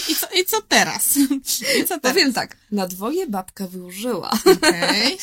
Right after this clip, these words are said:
Speaker 2: <laughs> Może być
Speaker 1: Już
Speaker 2: bardzo
Speaker 1: mi się
Speaker 2: źle,
Speaker 1: nie podoba to.
Speaker 2: może być albo bardzo źle,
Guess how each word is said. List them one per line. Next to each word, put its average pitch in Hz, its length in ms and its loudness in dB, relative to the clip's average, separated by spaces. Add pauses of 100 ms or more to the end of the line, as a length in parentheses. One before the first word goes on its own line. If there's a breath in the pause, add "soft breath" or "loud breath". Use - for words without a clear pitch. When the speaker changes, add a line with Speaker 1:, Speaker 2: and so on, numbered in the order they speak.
Speaker 2:
<laughs> - 140 -12
Może 220 180 0
być 208 120 -4
Speaker 1:
Już 214 80 -2
Speaker 2:
bardzo 285 180 6
Speaker 1:
mi 320 60 6
się 320 80 6
Speaker 2:
źle, 269 200 8
Speaker 1:
nie 240 100 10
podoba 220 300 6
to. - 100 -4
Speaker 2:
może 277 180 6
być - 140 6
albo 269 340 4
bardzo 254 340 2
źle, 247 180 2